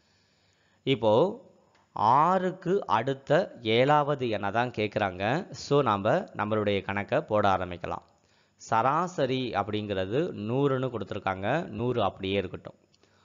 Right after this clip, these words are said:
பிளஸ் ஆறு எழுதிப்போம். இப்போ முதல்ல உள்ள சராசரி தொண்ணூத்தி ஒண்ணு. எவ்வளவு குறையுது?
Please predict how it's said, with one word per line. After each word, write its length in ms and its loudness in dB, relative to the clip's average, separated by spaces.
பிளஸ் 380 -2
ஆறு 500 4
எழுதிப்போம். 480 -6
இப்போ 600 -2
முதல்ல 420 0
உள்ள 360 2
சராசரி 640 0
தொண்ணூத்தி 420 -4
ஒண்ணு. 380 -4
எவ்வளவு 580 4
குறையுது? 580 2